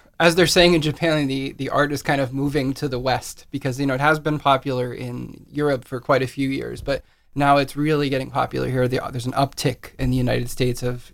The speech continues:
all kinds of masters and masterwork and just bonsai being done in general. So as it, as it kind of declines in Japan, it's not seriously declining, but it's declining with the generations being picked up here. So we're making our own thing out of it, just the way that the, the Western Europeans did and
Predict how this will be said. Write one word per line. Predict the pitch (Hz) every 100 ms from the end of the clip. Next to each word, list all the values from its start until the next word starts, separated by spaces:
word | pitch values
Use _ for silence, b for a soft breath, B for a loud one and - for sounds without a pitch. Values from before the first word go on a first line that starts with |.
| -
all | 131
kinds | 143 127
of | 123
masters | 117 117 - 123 123
and | 123
masterwork | 117 - 113 110 117 120
and | 117 110
just | 117 - - _
bonsai | 123 131 127 127
being | 120 120
done | 117 123
in | 123
general. | 123 117 131 110
So | - 123 127 - b b b
as | 151 151
it, | 151 143 -
as | 147 143
it |
kind | 139 170 151
of |
declines | 139 131 - 180 131 131 156
in | 160
Japan, | 147 - 165 156
it's | -
not | 254 - _
seriously | - 285 220 - 143
declining, | 127 - 127 127 131
but | 131
it's | -
declining | 139 143 131
with | 123 120
the |
generations | 123 117 120 123 123 117 - b b b
being | 139 135
picked | 143 139 135
up | 120
here. | - -
So | - 127 120 120 -
we're | 135
making | 139 135 147
our | 127 135
own | 131
thing | 131 131 127
out | 123
of | 127
it, | 123
just | - 127
the | 127
way | 123
that | 120 -
the, | 127 123 117
the | 117
Western | 127 131 131
Europeans | 123 131 123 139 135 127
did | 127 131 131
and | 120 110 104